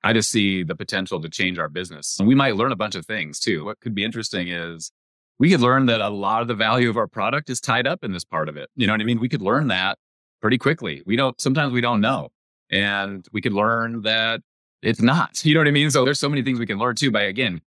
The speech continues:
getting volumes of people through the platform. I think we'll also get a lot of product feedback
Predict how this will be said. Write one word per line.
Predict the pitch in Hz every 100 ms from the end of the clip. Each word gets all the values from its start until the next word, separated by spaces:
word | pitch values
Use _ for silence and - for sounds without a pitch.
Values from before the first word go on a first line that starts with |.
| _ -
getting | 120 123 101
volumes | 107 120 113 98
of | 92
people | 135 131 101 92
through | - 104
the | 90
platform. | 120 123 113 92
I |
think | 110 95
we'll | 80
also | 120 -
get | 101 101 -
a |
lot | 101 98
of |
product | - 107 101 -
feedback | 135 104 92